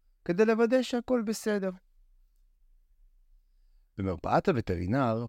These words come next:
פגשה בלה את דוקטור בראון, וטרינר אדיב ועדין. דוקטור בראון בדק את בלה מהראש ועד הזנב, וגילה שיש לה חיידק קל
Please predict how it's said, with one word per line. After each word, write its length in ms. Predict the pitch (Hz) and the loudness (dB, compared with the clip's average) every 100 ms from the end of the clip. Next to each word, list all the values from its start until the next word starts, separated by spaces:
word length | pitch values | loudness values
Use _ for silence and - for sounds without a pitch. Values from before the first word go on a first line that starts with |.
| - | -8
פגשה 340 | 92 - 147 | -10 -2 0
בלה 340 | 123 117 131 123 | 2 2 2 2
את 80 | 92 | 0
דוקטור 340 | 117 - 101 | -4 -2 -4
בראון, 460 | 92 104 107 90 82 - _ | -2 -2 -2 -4 -8 -14 _
וטרינר 600 | 110 117 151 156 185 196 | -10 -4 -2 -2 -2 -2
אדיב 260 | 156 127 175 | -2 -2 0
ועדין. 480 | 139 113 117 117 95 - _ _ _ _ _ _ _ _ | 0 0 0 0 -2 -6 _ _ _ _ _ _ _ _
דוקטור 340 | 156 - 143 | -2 2 2
בראון 480 | 101 101 104 143 131 | 2 0 0 0 -2
בדק 420 | 113 104 143 160 160 | -4 0 -2 -2 -6
את 120 | 104 | -6
בלה 320 | 101 117 170 - _ _ _ 143 | -4 -2 -4 -8 _ _ _ -2
מהראש 720 | 165 202 196 208 277 - - | 0 2 2 2 2 -2 -6
ועד 320 | 185 - 180 156 | -6 0 2 2
הזנב, 420 | 120 107 85 78 - _ - _ _ - | 2 -2 -4 -8 -16 _ -20 _ _ -14
וגילה 640 | 98 117 98 98 98 98 180 - _ _ | -2 0 0 -2 0 0 -2 -6 _ _
שיש 460 | - 247 143 120 - | -4 0 2 0 -2
לה 60 | |
חיידק 420 | - 202 156 104 - - _ _ | -2 0 0 -4 -6 -18 _ _
קל 280 | - 135 127 | -2 0 0